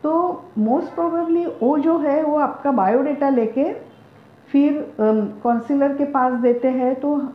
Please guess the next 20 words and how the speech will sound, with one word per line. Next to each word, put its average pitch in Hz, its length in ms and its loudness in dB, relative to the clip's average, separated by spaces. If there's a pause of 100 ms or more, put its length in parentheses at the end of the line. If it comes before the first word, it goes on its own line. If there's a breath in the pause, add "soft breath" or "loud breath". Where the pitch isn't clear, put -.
(200)
वहाँ 269 540 -2
हमारे 240 320 0
इधर 285 220 0
भी 320 220 -2
हम 254 360 -2
ऐसे 226 220 -4
ही 339 60 -2
करते 254 360 -2
हैं, 254 360 -4 (380 loud breath)
लेकिन 294 220 -2
हमने 277 320 4
अभी 269 280 2
तक 277 240 -2
mother 233 380 0
to 277 80 0
child 240 460 -2 (180)
जो, 262 220 0
अ, 190 760 -6
childrens 254 520 2
है, 220 420 -4